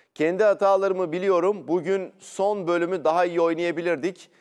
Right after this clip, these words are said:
Bu da bize bir ders oldu. Bu dersten ben bir şeyler çıkardım.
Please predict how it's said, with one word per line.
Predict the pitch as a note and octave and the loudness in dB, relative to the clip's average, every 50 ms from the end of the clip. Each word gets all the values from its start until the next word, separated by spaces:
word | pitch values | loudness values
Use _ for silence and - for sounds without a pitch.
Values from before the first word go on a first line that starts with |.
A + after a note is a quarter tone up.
| _ _ _ _ _ | _ _ _ _ _
Bu | - E3 G3 F#3+ | -6 -4 0 0
da | G3 F3 D#3 | 0 0 0
bize | E3+ D3 G#3 G#3+ G3 | -2 0 0 0 0
bir | G#3+ G#3 F#3 E3+ | 0 -2 0 2
ders | G3 G3 F#3 - - | 2 2 2 0 2
oldu. | E3 D3+ C#3+ A#2 A2 G#2+ F2 - | 2 2 2 0 -2 -8 -6 -6
Bu | D3+ F3 D#3+ | -8 -2 0
dersten | F3 D#3+ D#3+ D3+ - - F3 F3+ F#3 E3+ | 0 0 0 -2 -4 -4 -4 -4 -2 0
ben | D3 E3 F3 E3+ D3+ | 0 0 0 0 -4
bir | D#3+ E3 | -6 -4
şeyler | D3 E3 D3+ D#3 F#3 F3+ F3 | -2 0 0 2 2 0 -2
çıkardım. | - D3 - E3+ D#3 D3+ C#3+ C#3 F#3 G3 F#3+ | -4 -4 0 2 2 2 2 0 -4 -6 -6